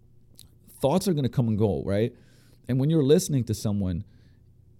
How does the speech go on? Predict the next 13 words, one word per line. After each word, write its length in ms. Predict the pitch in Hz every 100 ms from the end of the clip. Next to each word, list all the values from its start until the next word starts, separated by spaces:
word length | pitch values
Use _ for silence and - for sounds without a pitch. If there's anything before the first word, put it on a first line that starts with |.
| -
a 60 | 117
lot 180 | 120 170
of 60 |
times, 260 | - 139 107
like, 160 | 110 104
a 40 |
thought 300 | - 117 123
can 160 | 120 107
get 240 | 73 -
stuck 260 | - 120 101
into 200 | 98 101
your 80 |
mind, 460 | 90 131 120 87